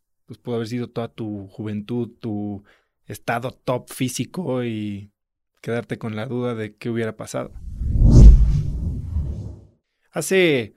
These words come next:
digo, la semana pasada creo que subiste a Instagram tu ten year challenge.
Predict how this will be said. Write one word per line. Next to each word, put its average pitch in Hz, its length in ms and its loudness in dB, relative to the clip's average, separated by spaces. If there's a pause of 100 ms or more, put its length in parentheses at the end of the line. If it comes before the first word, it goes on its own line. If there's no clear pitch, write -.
(220)
digo, 123 140 -6
la 107 120 -8
semana 131 240 -6
pasada 123 340 -4
creo 120 140 -8
que - 100 -12
subiste 117 300 -6
a 127 40 -4
Instagram 123 680 -6 (140)
tu 110 280 -6
ten 120 240 -4
year 117 160 -2
challenge. 104 580 -12